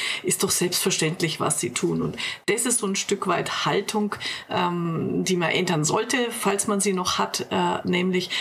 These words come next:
ein kleines Dankeschön, ähm, tut erstens nicht weh, kostet <laughs> nichts und, äh, die Mitarbeiter freuen sich. Also unter dem Gesichtspunkt, äh, kann man da gar nichts falsch machen, wenn man, wenn man das nicht alles als selbstverständlich sieht. Und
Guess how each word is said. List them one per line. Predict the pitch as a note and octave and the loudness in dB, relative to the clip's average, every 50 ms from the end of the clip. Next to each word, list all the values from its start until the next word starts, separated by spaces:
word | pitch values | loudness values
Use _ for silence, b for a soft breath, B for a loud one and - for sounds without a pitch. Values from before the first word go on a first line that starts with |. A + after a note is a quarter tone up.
| B B B | B B B
ein | - D3+ D3+ | -2 0 0
kleines | - D#3+ D3+ E3+ F#3 F#3 F3+ - - | 2 0 2 2 2 2 0 0 0
Dankeschön, | C#3+ C#3 F#3 F#3+ - - F#3+ F#3 - - E3+ D#3 D#3+ D#3+ D#3 D3+ - - | 0 0 0 0 0 0 2 0 2 0 0 0 0 0 0 -2 -2 -2
ähm, | F3+ D#3+ D#3 D#3+ D#3+ D#3+ - | -2 0 0 0 0 -2 -4
tut | - - A3+ G#3 | -4 -2 0 0
erstens | - - F#3+ - - F3+ - - | 0 2 0 0 0 0 0 0
nicht | F#3 D#3+ - - E3+ | -2 -4 -2 0 0
weh, | G3 A3+ B3 | 0 0 0
kostet | B3 - - C#4+ D4 - - - G#3 G#3+ | -2 0 0 2 0 0 -2 -2 0 0
<laughs> | G3+ - - | 0 0 2
nichts | B3 A3+ A#3 A3+ - - - - - - - | 0 0 0 -2 -2 -2 -2 -2 -2 -6 -8
und, | - - F#3 F3+ F3+ B B B B B B B | -2 0 0 0 0 B B B B B B B
äh, | - F3+ F3 E3 D#3+ D#3+ D#3+ | 0 0 2 2 2 2 0
die | D#3 D#3+ D#3 | 0 0 2
Mitarbeiter | D#3+ D#3 D#3 D#3 F3+ E3 - D#3+ D3+ E3 D#3 | 2 2 2 2 0 0 0 -2 -2 0 0
freuen | - - - - - - | 0 0 0 0 2 0
sich. | - - - D3+ - - - | 0 0 0 -2 -4 -4 -2
Also | D3+ - - - | -2 0 0 0
unter | - - E3+ E3 F3 D#3+ | 0 0 0 0 0 0
dem | - F#3+ F#3+ F#3+ | 2 2 0 2
Gesichtspunkt, | F#3 F#3 - - F3+ F3 - - - - D#3+ D#3+ D#3 - - | 0 0 0 0 0 0 -2 -4 -2 -2 -2 -2 -2 -4 -4
äh, | - F3+ - D#3 - | -2 -2 -2 -2 -2
kann | - - F3 | -2 0 0
man | F#3 D#3+ | 0 0
da | - D#3+ | 0 0
gar | D3+ D#3 D#3 | 2 2 0
nichts | E3+ E3+ D#3 - - | 0 -2 -2 -2 -2
falsch | - - - D#3+ - - | -2 -2 -2 -2 -2 -2
machen, | - D#3 - - A3 B3 - | -2 -4 -2 -2 -2 -2 0
wenn | D#3+ D#3+ E3 | 2 2 2
man, | D#3+ D3+ D#3 D#3 | 2 2 0 0
wenn | E3 D#3 D#3 | 0 0 2
man | D#3+ D3+ D3+ | 2 2 2
das | D#3 D#3 D#3 - F3 | 2 0 0 2 0
nicht | D#3+ - - - - - - | 0 -2 -4 -6 -8 -6 -2
alles | - E3 F#3 F3+ - | 0 2 2 2 2
als | - D#3 D#3 - | 0 0 0 -2
selbstverständlich | - - - - - E3+ - - D#3 D3+ D#3+ D3+ - - - - | -2 -2 -4 -2 0 0 0 2 0 0 0 -2 -4 -2 -2 -2
sieht. | - - - - - - - B B B B B B B B B B B B B B _ | -2 -2 -4 -8 -8 -12 -12 B B B B B B B B B B B B B B _
Und | - A3 G#3 G3+ G3 F#3+ F#3+ F#3 F#3 F3+ - | 0 2 2 4 4 4 4 2 2 0 -4